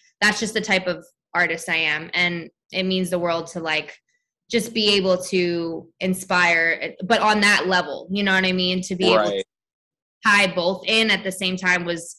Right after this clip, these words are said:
Speaker 1: it was crazy. It was honestly, it was a crazy moment for me.
Speaker 2: Oh, I love that. Well, so, like, what's next? Like, where, like, what, what's next for Ashley Keating?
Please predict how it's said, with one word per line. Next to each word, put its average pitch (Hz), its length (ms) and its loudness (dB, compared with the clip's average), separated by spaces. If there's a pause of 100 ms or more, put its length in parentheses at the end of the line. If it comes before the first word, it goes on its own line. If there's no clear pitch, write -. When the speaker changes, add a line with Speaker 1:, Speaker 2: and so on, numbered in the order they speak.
(420)
Speaker 1:
it 190 40 0
was 226 220 2
crazy. 190 480 2
It 160 80 0
was 190 100 -2
honestly, 202 640 0
it 180 60 -2
was 180 120 -6
a 185 40 -6
crazy 196 340 0
moment 175 340 -4
for 139 100 -20
me. 175 400 -6 (600)
Speaker 2:
Oh, 120 80 -6
I 120 140 0
love 117 320 -2
that. 92 500 -6 (800)
Well, 151 340 0 (500)
so, 175 380 -2
like, 151 220 -10 (600)
what's - 320 -4
next? - 640 -10
Like, 120 200 -8
where, 151 560 -2
like, 131 240 -8
what, 151 300 -6
what's 165 320 -10
next 170 240 -8
for 180 120 -2
Ashley 135 360 -6
Keating? 127 800 -12